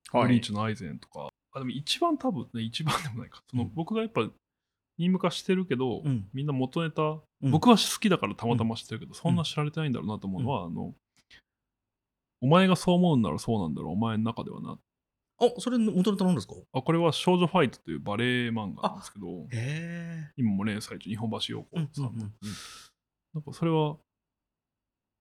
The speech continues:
Speaker 2: 茂っていうキャラクターが、
Speaker 1: うん。
Speaker 2: あの、主人公に向かって言う、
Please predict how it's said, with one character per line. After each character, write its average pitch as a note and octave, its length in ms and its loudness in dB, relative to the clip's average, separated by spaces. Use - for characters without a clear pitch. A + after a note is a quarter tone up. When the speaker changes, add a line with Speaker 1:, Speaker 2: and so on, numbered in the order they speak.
Speaker 2:
茂 C3+ 340 6
っ A#2+ 40 0
て B2 140 -4
い A2+ 40 2
う A2 100 0
キ - 100 -6
ャ A#2 40 0
ラ A#2 80 -2
ク - 60 -18
タ - 80 -8
ー - 80 -8
が、 - 200 -12
Speaker 1:
う C3+ 120 -2
ん。 A2+ 60 -4
Speaker 2:
あ G#2 40 -6
の、 G2 60 -6
主 B2 160 2
人 A#2 100 8
公 G#2+ 100 -2
に G2+ 80 -2
向 G2+ 80 -4
か G2 80 -8
っ F#2+ 80 -10
て - 120 -14
言 G#2 120 -6
う、 F#2+ 160 -8